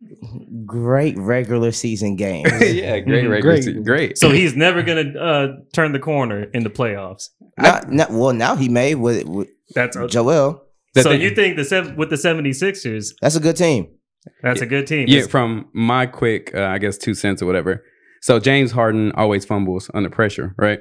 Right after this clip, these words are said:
Speaker 2: Yep.
Speaker 3: Mm-hmm.
Speaker 1: Um, great regular season player. Like, what, what he's doing right now, I'm not surprised by it. He does it all year long.
Speaker 2: Yes.
Speaker 1: But when the pressure comes on, that's when he starts to
Speaker 2: He
Speaker 1: fumble.
Speaker 2: cracks.
Speaker 1: Exactly. So,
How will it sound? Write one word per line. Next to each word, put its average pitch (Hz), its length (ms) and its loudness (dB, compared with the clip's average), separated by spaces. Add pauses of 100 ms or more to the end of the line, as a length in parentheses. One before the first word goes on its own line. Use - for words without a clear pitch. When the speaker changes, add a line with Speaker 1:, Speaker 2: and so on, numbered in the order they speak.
(140)
Speaker 2:
Yep. 120 160 0
Speaker 3:
Mm-hmm. 113 400 -6
Speaker 1:
Um, 98 520 -2 (680)
great 131 200 6
regular 120 300 2
season 107 300 0
player. 101 460 -2
Like, 131 240 2
what, 147 220 -2
what 131 180 4
he's 196 140 2
doing 208 140 2
right 180 120 2
now, 202 120 2
I'm 185 60 -2
not 170 140 0
surprised 110 420 0
by 92 160 0
it. 95 80 0
He 123 60 0
does 123 200 2
it 107 100 -2 (400)
all 131 160 4
year 127 400 2
long. 110 420 0 (100)
Speaker 2:
Yes. 107 300 2
Speaker 1:
But 151 460 4
when 117 180 0
the 104 60 -2
pressure 156 340 0
comes 110 240 0
on, 104 360 -2
that's 104 200 0
when 101 160 0
he 101 140 0
starts 98 380 -2
to 98 420 -2
Speaker 2:
He - 120 -8
Speaker 1:
fumble. 147 300 6
Speaker 2:
cracks. - 300 -6
Speaker 1:
Exactly. 113 460 0 (240)
So, 151 480 2